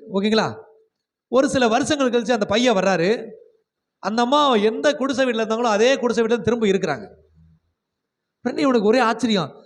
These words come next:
அவன் வாங்குற சம்பளத்தெல்லாம், முழு சம்பளத்திலையும் தொண்ணூறு சதவீதம் அம்மாவுக்கு அனுப்பிச்சு, கொஞ்சத்தை வச்சு சாப்பிட்டுட்டு இருக்கான். "என்னம்மா, நான் ரெண்டு, மூணு வருஷத்துக்கு மேல என்னுடைய அதிகபட்சமான லட்சக்கணக்கான சம்பளத்தை உனக்கு அனுப்பிச்சேனேம்மா?"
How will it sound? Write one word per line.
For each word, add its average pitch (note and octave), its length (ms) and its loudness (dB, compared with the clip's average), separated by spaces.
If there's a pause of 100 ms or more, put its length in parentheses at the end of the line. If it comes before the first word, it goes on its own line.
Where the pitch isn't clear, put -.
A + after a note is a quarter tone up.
(140)
அவன் F3 200 2
வாங்குற C4 320 2
சம்பளத்தெல்லாம், G#3+ 800 -2
முழு E4 400 4
சம்பளத்திலையும் C4+ 720 -2 (240)
தொண்ணூறு E4 380 2
சதவீதம் C4+ 360 0
அம்மாவுக்கு B3+ 220 -2
அனுப்பிச்சு, A#3 220 -8
கொஞ்சத்தை C4 380 0
வச்சு B3+ 220 0
சாப்பிட்டுட்டு A3 320 -4
இருக்கான். F#3 200 -4 (360)
"என்னம்மா, C#4+ 300 0
நான் A3+ 100 2
ரெண்டு, C4 260 0
மூணு C#4 180 2
வருஷத்துக்கு B3+ 380 0
மேல C#4 200 2 (220)
என்னுடைய G3+ 340 0
அதிகபட்சமான C#4+ 600 0
லட்சக்கணக்கான C4 560 -6
சம்பளத்தை C4 260 0
உனக்கு A3+ 200 0
அனுப்பிச்சேனேம்மா?" G#3 500 -2